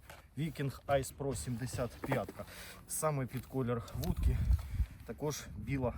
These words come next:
катушка. Є, дуже швидко це все діло кріпиться. А, ліску будемо використовувати діаметр нуль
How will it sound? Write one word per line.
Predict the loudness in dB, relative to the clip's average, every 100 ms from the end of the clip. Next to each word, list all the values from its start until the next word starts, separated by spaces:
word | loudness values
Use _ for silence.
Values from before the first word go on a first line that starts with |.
| -4
катушка. | -6 -6 -8 -8 -12 -12 -14 -14 -12 -12 -8 -8 -8 -12 -14 -14 -18 -16 0 0 0 -2
Є, | -4 -4 -4
дуже | -2 0
швидко | 0 0 0 -2 -4 -4
це |
все | -6 -4
діло | -2 0 0 -2 -6 -2
кріпиться. | -2 0 -2 0 -2 -4 -8 -4 2 2
А, | 4 0 0
ліску | 2 2 2 -2
будемо | 2 4 6 6
використовувати | 4 0 0 0 0 0 -4 -8
діаметр | -4 -2 0 -2 -4 -6 -8 -8 -8 -6
нуль | 0 2 2